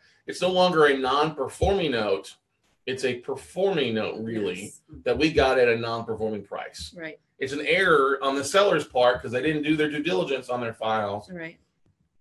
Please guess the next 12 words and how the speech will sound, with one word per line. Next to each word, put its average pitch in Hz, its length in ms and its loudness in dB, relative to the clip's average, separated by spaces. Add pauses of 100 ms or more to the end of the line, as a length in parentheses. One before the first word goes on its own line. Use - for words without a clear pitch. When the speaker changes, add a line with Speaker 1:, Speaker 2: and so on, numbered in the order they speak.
(300)
Speaker 1:
We 156 300 -2
come 151 220 -4
out 120 320 -4 (380)
looking 120 240 -8
really 113 200 -2
good 147 380 8
because 117 320 0
now 147 200 2
we've 131 100 0
got 120 140 0
an 117 60 -4
asset. 120 460 -2